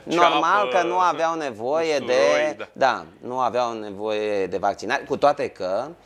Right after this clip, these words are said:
Speaker 1: o, erau obligatorii un set de vaccinuri care se făceau cu, uh, respectând calendarul vaccinării.
Speaker 2: Da, corect, însă,
Speaker 1: Asta e
Speaker 2: uh,
Speaker 1: foarte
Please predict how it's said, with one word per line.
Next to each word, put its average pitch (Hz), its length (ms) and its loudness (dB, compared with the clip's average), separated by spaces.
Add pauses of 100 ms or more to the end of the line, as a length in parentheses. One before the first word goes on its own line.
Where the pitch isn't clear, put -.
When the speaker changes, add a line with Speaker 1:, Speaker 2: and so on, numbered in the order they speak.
(160)
Speaker 1:
o, - 200 0
erau 120 580 2
obligatorii 117 1400 -2
un 101 240 -6
set 110 360 0
de 104 300 2
vaccinuri 113 540 -4
care 120 160 2
se 110 140 -6
făceau 120 640 0 (280)
cu, - 120 -6 (260)
uh, 131 160 2
respectând 135 920 -2
calendarul 90 640 -2 (320)
vaccinării. 80 500 -4
Speaker 2:
Da, - 80 -14
corect, 160 340 0
însă, 135 240 -10
Speaker 1:
Asta 135 160 0
e 87 40 2
Speaker 2:
uh, 117 60 -4
Speaker 1:
foarte 127 200 6